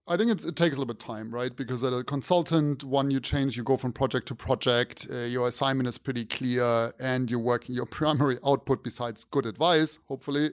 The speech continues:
is slides. So there's some time to go, like, adjust to,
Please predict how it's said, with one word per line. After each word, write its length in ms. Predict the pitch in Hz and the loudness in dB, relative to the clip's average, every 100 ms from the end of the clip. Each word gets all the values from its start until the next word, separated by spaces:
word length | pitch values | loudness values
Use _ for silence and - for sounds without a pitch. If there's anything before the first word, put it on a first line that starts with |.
| - | -4
is 240 | 110 - _ | -10 -10 _
slides. 480 | - 117 110 - - _ - - - - - - | -12 -10 -10 -12 -14 _ -20 -20 -20 -20 -20 -2
So 140 | 175 | 4
there's 160 | 185 175 | 4 6
some 160 | 170 | 2
time 260 | 156 170 160 | 4 4 4
to 80 | 156 | 4
go, 120 | 160 | 4
like, 180 | 147 127 | 4 2
adjust 480 | 117 156 143 - - | 0 0 0 -4 -4
to, 400 | 135 131 127 | 0 2 2